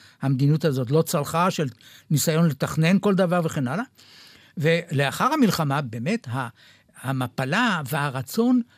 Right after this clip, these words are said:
לחזור למשפחת העמים כמדינה מכובדת, הייתה החלטה אסטרטגית.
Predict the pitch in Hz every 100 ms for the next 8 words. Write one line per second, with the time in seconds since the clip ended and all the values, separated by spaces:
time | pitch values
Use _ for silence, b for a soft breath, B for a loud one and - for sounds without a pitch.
0 | b 131 117 135 107 160 202 165 - -
1 | 135 131 - 180 190 175 151 143 143 113
2 | b b b b b b b - 196 196
3 | _ - 143 131 147 165 185 165 156 127
4 | 160 262 185 110 _ _ _ _ _ _
5 | _ _ - B B - 127 220 226 220
6 | 175 226 220 - 165 - 220 156 123